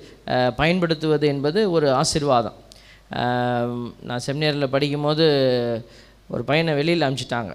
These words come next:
செமினாரியிலேருந்து. என்ன செஞ்சான் தப்பு அப்படின்னா, அவன் பூசை வச்சுக்கிட்டான். <laughs> பூசை வச்சான்னா, சாமியார் வைக்கிற மாதிரியே சாக்ரிஸ்டியில் ஒர்க் பண்ணிக்கிட்டு இருந்த பையன்,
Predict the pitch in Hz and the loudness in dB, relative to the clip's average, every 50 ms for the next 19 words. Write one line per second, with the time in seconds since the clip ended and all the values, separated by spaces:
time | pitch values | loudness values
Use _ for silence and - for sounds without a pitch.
0 | - - - - 120 123 135 131 120 120 110 113 120 117 110 - - - - - | -14 -14 -10 -10 -6 -4 -2 -2 -2 -2 -2 -2 -2 -4 -4 -10 -16 -20 -20 -20
1 | - - - _ _ _ _ - 127 143 165 160 143 151 143 139 143 139 135 123 | -20 -20 -20 _ _ _ _ -6 -4 -2 0 0 0 -2 -2 0 0 0 0 0
2 | 127 127 120 - - 135 120 120 131 127 127 143 160 143 113 92 82 76 - - | -2 -2 -2 0 0 0 2 0 -2 -2 0 0 0 0 0 -2 -6 -10 -14 -18
3 | - - - - - - - - - _ _ - 131 127 127 123 - 196 220 214 | -20 -20 -20 -20 -20 -20 -20 -20 -20 _ _ -6 -4 -4 -4 -2 -2 -2 -2 0
4 | - 180 143 123 120 120 95 - - - - 135 107 - - 147 - - 147 135 | 0 0 0 0 -2 -6 -8 -8 -8 -8 -8 -10 -8 -6 -6 -6 -6 -6 -10 -10
5 | - - 151 - - - - - - - - - - - - - - - - - | -8 -10 -12 -12 -12 -20 -20 -20 -20 -20 -20 -20 -20 -20 -20 -20 -10 -4 -2 -2
6 | 180 151 190 175 151 143 139 151 143 151 160 160 156 135 131 131 139 156 - - | 0 2 2 2 2 2 2 2 2 2 2 2 2 2 2 0 0 -2 -6 -10
7 | - - - - - - - 143 147 165 175 175 165 156 151 147 139 156 156 151 | -18 -20 -20 -20 -20 -6 -2 2 2 4 4 4 4 4 4 4 4 2 2 2
8 | 147 147 143 147 151 160 165 151 127 123 127 139 151 175 - 160 - - 117 - | 2 2 2 2 2 2 4 4 4 4 4 2 2 0 -4 -8 -10 -10 -4 0
9 | 139 147 156 156 165 143 - - - 147 135 135 135 139 147 160 180 214 - - | 0 0 2 0 -2 -2 -2 -2 -2 -2 0 0 0 0 0 0 -2 -6 -6 -6
10 | 135 139 135 156 156 147 147 143 131 139 135 131 120 131 139 143 143 147 165 | -6 -6 -4 -4 -4 -4 -4 -4 -4 -4 -4 -2 0 0 2 2 2 2 2